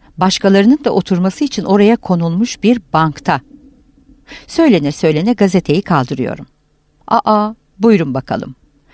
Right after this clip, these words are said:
Ş E Ç S G.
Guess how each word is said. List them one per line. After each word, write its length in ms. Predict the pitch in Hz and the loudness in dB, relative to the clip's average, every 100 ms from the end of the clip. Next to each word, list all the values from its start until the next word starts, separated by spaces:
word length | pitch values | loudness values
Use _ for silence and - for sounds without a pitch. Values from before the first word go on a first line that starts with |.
| _ | _
Ş 500 | - - 190 170 202 262 _ _ - | -12 -4 0 0 -2 -8 _ _ -4
E 280 | 170 165 220 _ _ - | 0 0 -4 _ _ -8
Ç 140 | - 165 196 254 _ | -2 0 -2 -6 _
S 440 | - - 175 226 285 _ | -12 -4 -2 -4 -10 _
G. 200 | 156 - | -4 -4